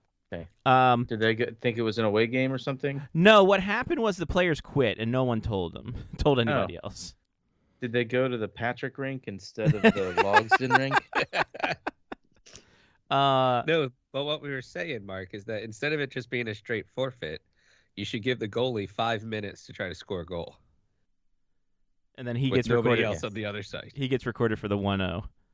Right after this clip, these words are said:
Speaker 3: Yeah, that's Scotty's idea.
Speaker 2: Yeah.
Speaker 1: That sounds
Speaker 3: As a
Speaker 1: good.
Speaker 3: goalie,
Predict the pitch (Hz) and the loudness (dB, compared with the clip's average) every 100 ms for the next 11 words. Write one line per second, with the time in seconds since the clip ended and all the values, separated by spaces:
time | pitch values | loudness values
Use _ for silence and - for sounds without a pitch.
0 | _ _ _ _ _ _ _ _ _ _ | _ _ _ _ _ _ _ _ _ _
1 | - 101 117 127 165 151 95 85 78 - | -2 0 0 -2 -2 -2 -4 -12 -14 -16
2 | 110 117 104 101 _ _ _ _ _ _ | -18 -20 -20 -20 _ _ _ _ _ _
3 | - 110 143 143 160 - 165 160 117 107 | -12 -4 0 0 0 0 0 0 -4 -10